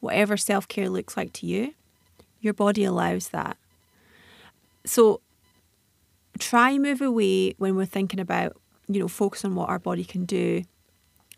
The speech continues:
just from the physical stuff. What I see quite a lot is people who are trying to improve their relationship with exercise and they're trying to move away from thinking about their body looks, and then they just shift it straight on to the physical side of things.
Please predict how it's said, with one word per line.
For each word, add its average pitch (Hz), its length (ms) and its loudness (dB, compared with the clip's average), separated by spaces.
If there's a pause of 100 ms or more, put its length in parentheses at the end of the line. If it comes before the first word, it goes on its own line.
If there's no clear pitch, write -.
(240)
just - 360 -2
from 190 220 -2
the 190 80 -4
physical 202 360 -4
stuff. 254 280 -2 (300)
What 226 180 4
I 247 40 2
see 254 200 0
quite 240 240 0
a 208 40 -2
lot 220 280 2
is - 100 -4
people 220 380 0
who 208 340 6 (800)
are 214 120 0
trying 214 240 0
to 226 40 4
improve 233 280 4
their 220 100 -2
relationship 202 460 -2
with - 140 -10
exercise 196 580 -4
and 190 120 -2
they're 190 140 -2
trying 202 200 -4
to 202 60 0
move 202 240 2
away 202 240 0
from 196 180 -4
thinking 196 220 -4
about 202 140 -2
their 185 80 -8
body 185 260 -4
looks, 196 400 -2 (300)
and 202 120 2
then 196 160 2
they 190 100 0
just - 340 -4
shift - 400 -4
it 226 100 -4
straight - 440 2
on 190 260 -2
to - 140 -12
the 185 80 -10
physical 196 420 -6
side 180 300 -4
of 170 60 -10
things. - 420 -10